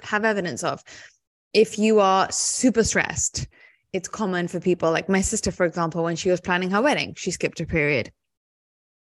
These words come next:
I'm on the extra sensitive side. So if I ever take a long flight, I know that that has the ability to throw my period. Now,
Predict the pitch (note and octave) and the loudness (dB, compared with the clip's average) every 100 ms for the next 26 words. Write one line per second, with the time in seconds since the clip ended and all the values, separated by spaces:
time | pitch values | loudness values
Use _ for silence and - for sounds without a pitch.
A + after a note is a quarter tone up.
0 | - - G3 G#3 G3+ G3 F#3+ - F#3+ G#3+ | -6 2 4 4 4 2 -2 -4 -4 -2
1 | G#3 F#3+ E3 - D3+ D#3 - D#3+ D#3 - | -2 -6 -8 -2 -2 0 0 0 -2 -10
2 | - - - F#3+ F#3+ G3 G3 F#3+ F#3 F3 | -20 -8 -4 2 2 2 2 2 2 2
3 | F3 - A3+ G3 - - - - - - | 0 0 2 2 0 -6 -12 -14 -12 -2
4 | F3+ F#3 F3+ F#3 F#3 F3 - F3+ E3 F#3 | 2 4 4 2 2 0 0 -2 -2 -2
5 | F3 E3+ E3 - _ _ _ - F#3+ F#3+ | 0 -2 -6 -16 _ _ _ -6 0 4
6 | G3+ G3+ - F3 E3 - F3 E3+ E3 G#3+ | 4 4 0 -4 -4 0 0 0 0 2
7 | E3+ D#3+ F3 F3 | 2 2 2 2